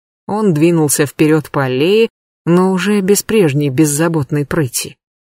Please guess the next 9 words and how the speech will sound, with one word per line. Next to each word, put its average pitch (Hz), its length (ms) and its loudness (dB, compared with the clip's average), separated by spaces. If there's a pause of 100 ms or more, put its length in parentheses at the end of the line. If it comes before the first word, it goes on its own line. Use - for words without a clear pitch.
(340)
Странное 180 640 -2
ощущение 175 800 -2
не 165 140 0
покидало 165 500 -2
его. 131 320 -2 (540)
«Тебе 170 340 2
не 180 160 0
надо 170 380 -2
сюда. 156 480 -4